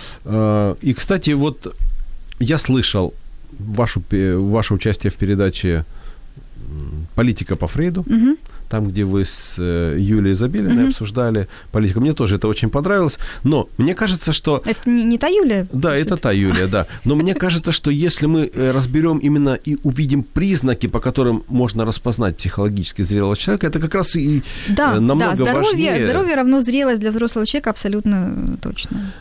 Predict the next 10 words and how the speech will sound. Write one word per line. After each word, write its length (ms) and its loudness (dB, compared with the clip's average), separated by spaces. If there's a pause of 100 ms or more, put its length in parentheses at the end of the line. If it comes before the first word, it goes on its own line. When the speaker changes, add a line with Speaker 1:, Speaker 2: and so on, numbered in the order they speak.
Speaker 1:
Следующий 520 0
принцип, 580 0
принцип 460 0 (220)
или 120 2
признак, 480 0
который 380 0
я 100 2
бы 100 0
хотел 380 0
отметить, 720 -2